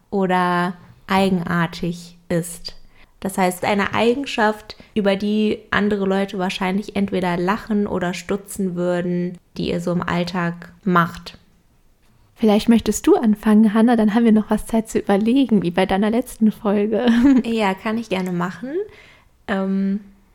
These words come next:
Speaker 1: also eine Eigenschaft, die komisch ist, beziehungsweise über die beispielsweise meine Mitbewohnerin auch schon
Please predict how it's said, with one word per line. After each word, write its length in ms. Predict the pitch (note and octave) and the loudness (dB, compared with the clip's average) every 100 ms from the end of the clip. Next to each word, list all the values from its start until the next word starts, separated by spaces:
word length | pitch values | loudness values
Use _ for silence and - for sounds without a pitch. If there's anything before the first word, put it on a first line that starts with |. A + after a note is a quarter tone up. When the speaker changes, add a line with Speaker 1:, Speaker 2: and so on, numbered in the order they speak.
| _ _ _ _ - | _ _ _ _ -4
Speaker 1:
also 240 | G#3 G3+ - | -4 -4 -4
eine 380 | G3+ B3 C4+ - | -4 -2 -2 -2
Eigenschaft, 600 | G3 G3 G3 - A3 - - | -2 -2 -2 -4 -6 -8 -10
die 360 | G#3 G3+ F#3+ F3 | -6 -2 -2 -4
komisch 480 | - A3 A3+ G#3 G#3+ | -4 0 2 2 -2
ist, 240 | - A#3 | -4 -6
beziehungsweise 1000 | - - G3 G3 G3 F#3 F3+ F3+ F#3 F#3 F#3+ | -8 -4 0 0 0 -2 -2 -2 -2 -2 -2
über 240 | F#3 F3+ | -2 -2
die 200 | G3+ G3 | 0 -2
beispielsweise 720 | G3 F#3 - G3 F3+ F3+ F3 | 0 -4 -2 -4 0 0 0
meine 260 | F#3 F3+ F3+ | 0 0 0
Mitbewohnerin 720 | G3 G3 F#3 F3+ F3+ F3 F3 F3+ | -2 -4 -4 -2 -2 -2 -4 -4
auch 120 | F3+ | -4
schon 400 | - F3 F3 | -2 -2 -2